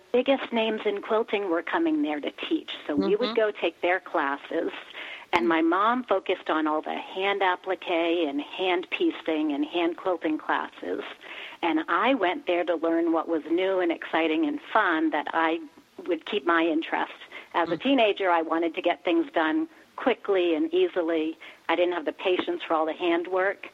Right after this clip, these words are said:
Speaker 2: Mm-hmm.
Speaker 1: So I kinda stayed on top of what was new, and my mom did all the traditional stuff. So because of that, I have a really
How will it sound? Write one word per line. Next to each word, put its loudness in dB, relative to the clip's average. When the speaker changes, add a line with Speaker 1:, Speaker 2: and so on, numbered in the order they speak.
Speaker 2:
Mm-hmm. -2
Speaker 1:
So 2
I 2
kinda -2
stayed 2
on 2
top 2
of -6
what 2
was 0
new, 0
and 4
my 4
mom 4
did 0
all 4
the -6
traditional -4
stuff. -4
So 4
because 2
of -2
that, 4
I 2
have 0
a 0
really 2